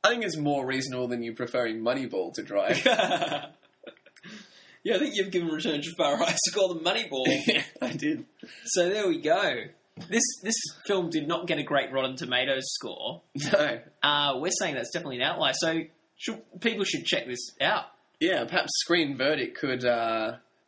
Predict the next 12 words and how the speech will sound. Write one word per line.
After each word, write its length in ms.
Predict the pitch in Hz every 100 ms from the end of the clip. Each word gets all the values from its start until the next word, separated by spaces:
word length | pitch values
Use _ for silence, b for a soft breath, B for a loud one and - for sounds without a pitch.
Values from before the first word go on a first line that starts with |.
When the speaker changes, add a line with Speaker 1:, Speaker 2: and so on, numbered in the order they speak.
| _ -
Speaker 1:
start 400 | - 151 139 127
the, 420 | 131 123 120 - 123
the 120 | 139
cult 360 | - 156 143 -
following 420 | 156 165 113 113
of, 240 | 120 120
uh, 40 | 120
Speaker 2:
Yeah. 160 | 120
Speaker 1:
Return 220 | - 143
of 80 | 139
Jafar. 420 | 131 135 165 - -
Speaker 2:
Mm, 340 | 190 359 208